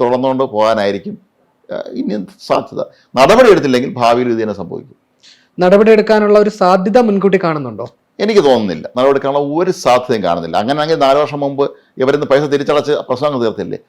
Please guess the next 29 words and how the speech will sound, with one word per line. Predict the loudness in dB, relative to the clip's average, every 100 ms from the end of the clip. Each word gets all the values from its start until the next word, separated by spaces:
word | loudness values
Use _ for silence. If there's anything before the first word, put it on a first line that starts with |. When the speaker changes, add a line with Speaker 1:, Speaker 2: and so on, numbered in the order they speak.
| _ -4
Speaker 1:
അല്ലെങ്കിൽ | 0 2
അന്ന് | 2 -2
സസ്പെൻഡ് | -2 -4
ചെയ്യില്ലേ? | -2 -2
അല്ലെങ്കിൽ | 0 2
അവരെ | 0 -2 -6
എന്തെങ്കിലും | -4 -2 0 0
നടപടി, | 2 4 4
ഇവരെ | 2 4
പേര് | 6 8 8
പോലും | 8 6 4
പുറത്തുവിടുകയായിരുന്നില്ല, | 4 4 4 4 0 0 0
ഇവരൊക്കെയാണ് | 0 2 0 2
യോഗ്യന്മാരെന്നുള്ളത് | 2 2 0 0 0 -4 -6 -14 _ _ _ _ -6
പുറത്തുവിട്ടിട്ടില്ല. | -2 -2 -4 -10 -14
Speaker 2:
ഇപ്പൊ | -16 _ -2 -2 0
ഒരു, | 0 0 -2 4
പേര് | 6 6
വിവരം | 4 4 4
പുറത്തുവിടാൻ | 2 2 2 2 2
ഒരുപക്ഷെ | 0 -2 0
ഒരു | 2 2 0
നിയമ | -2 -2 0
പോരാട്ടം | 2 4 2
ആരെങ്കിലും | 2 0 0 -2
നടത്തിയാൽ | 0 -2 0 2 2 0 -8 _ -2
അതിനുള്ളൊരു | 0 0 0
സാധ്യത. | 0 0 0
Speaker 1:
ആ, | -2 -4 -16 _ -10 -10